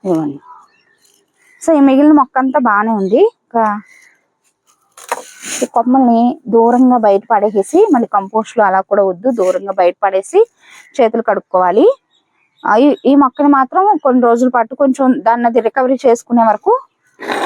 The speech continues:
పక్కన పెట్టేసి ఉంచుదాం. కట్టెల పొయ్యి నుంచి వచ్చిన బూడిదని చల్లొచ్చు,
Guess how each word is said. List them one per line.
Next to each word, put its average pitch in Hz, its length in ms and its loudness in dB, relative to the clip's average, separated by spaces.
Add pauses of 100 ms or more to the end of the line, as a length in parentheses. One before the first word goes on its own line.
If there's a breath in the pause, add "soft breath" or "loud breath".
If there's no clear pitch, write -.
(180)
పక్కన 247 240 -2
పెట్టేసి 233 340 -2
ఉంచుదాం. 220 260 -2
కట్టెల 294 320 -2
పొయ్యి 302 200 2
నుంచి 302 180 2
వచ్చిన 277 200 -2
బూడిదని 247 520 0
చల్లొచ్చు, 254 640 -2